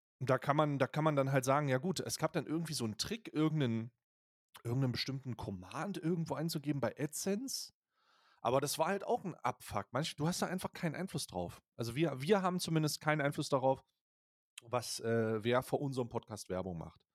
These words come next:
Und es ist aber auch gar nicht so schlimm, weil ich denke, dass wir bewusst genug in diesem S-,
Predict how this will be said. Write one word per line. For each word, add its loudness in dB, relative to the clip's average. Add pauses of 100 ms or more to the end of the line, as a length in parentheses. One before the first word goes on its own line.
(260)
Und 2
es 2
ist -4
aber 6
auch 0
gar 0
nicht -2
so -6
schlimm, -2 (240)
weil 4
ich 0
denke, -2
dass -4
wir -2
bewusst -2
genug 2
in -4
diesem -4
S-, -6